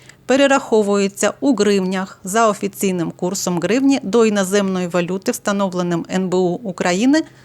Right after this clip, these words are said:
на дату отримання такого доходу. Саме в виписці "Пайонір" видно, що гроші зайшли такого-то числа, що гроші зайшли саме від Etsy,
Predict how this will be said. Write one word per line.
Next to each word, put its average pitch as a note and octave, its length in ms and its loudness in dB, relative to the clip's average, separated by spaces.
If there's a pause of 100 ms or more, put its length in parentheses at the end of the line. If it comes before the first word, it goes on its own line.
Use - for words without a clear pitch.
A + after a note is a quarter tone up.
(160)
на F#3+ 120 0
дату A#3+ 380 0
отримання B3+ 680 2 (140)
такого A3 500 0
доходу. E3+ 640 -4 (1700)
Саме C#4 320 4
в B3+ 60 4
виписці C4+ 440 -2
"Пайонір" B3 640 2 (360)
видно, G3 580 0 (180)
що - 240 0
гроші A#3 460 2
зайшли A3 440 -2
такого-то F#3+ 640 -2
числа, F3 560 -8 (320)
що G#3+ 160 -2
гроші A#3+ 380 2
зайшли G3+ 480 -4
саме G3+ 440 0
від G#3 280 -6
Etsy, E3 420 -4